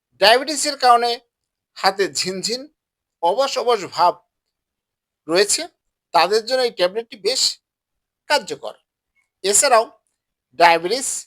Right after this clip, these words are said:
অ্যালকোহলিক, নিউরোপ্যাথি, নিউরাইটিস, নিউরোলজিয়া,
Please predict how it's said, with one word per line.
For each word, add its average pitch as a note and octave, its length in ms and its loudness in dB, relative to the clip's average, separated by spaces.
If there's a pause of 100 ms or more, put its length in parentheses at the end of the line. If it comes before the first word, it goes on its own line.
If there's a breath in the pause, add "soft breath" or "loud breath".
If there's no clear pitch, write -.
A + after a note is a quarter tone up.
(220)
অ্যালকোহলিক, F3+ 640 0 (720)
নিউরোপ্যাথি, C#4+ 640 0 (1080)
নিউরাইটিস, A#3 720 2 (920)
নিউরোলজিয়া, G#3+ 720 4